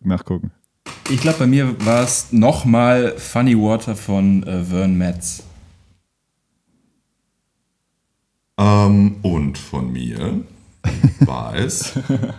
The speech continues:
Speaker 2: Äh, äh, Tennis von Easy Easy.
Speaker 3: Ähm,
Speaker 1: <laughs> Oh, echt
Speaker 3: Kipi
Speaker 1: Zufall.
Speaker 3: von Noga Eres.
Speaker 1: Okay. Ähm, wir packen die Songs alle auf unsere Weichgekocht-Playlist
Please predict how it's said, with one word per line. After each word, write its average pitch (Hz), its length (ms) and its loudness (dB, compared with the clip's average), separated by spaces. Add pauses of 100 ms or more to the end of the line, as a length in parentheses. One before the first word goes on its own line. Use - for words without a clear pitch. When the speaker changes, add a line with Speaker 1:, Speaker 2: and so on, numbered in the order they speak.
(500)
Speaker 2:
Äh, - 40 -8
äh, 87 1200 -6 (100)
Tennis - 400 -2
von 120 240 0
Easy 135 240 -2
Easy. - 200 -4 (120)
Speaker 3:
Ähm, 190 460 8 (120)
Speaker 1:
<laughs> - 60 -4 (480)
Oh, 135 200 2
echt 92 100 -4
Speaker 3:
Kipi 92 320 -2
Speaker 1:
Zufall. 95 280 2
Speaker 3:
von 92 540 2
Noga 98 240 2
Eres. 82 560 -4 (1700)
Speaker 1:
Okay. 95 400 -6 (300)
Ähm, 113 320 4 (140)
wir - 100 6
packen 135 240 6
die 160 80 4
Songs 151 480 2 (800)
alle 131 160 2
auf 127 160 0
unsere 120 240 0
Weichgekocht-Playlist 120 1040 -2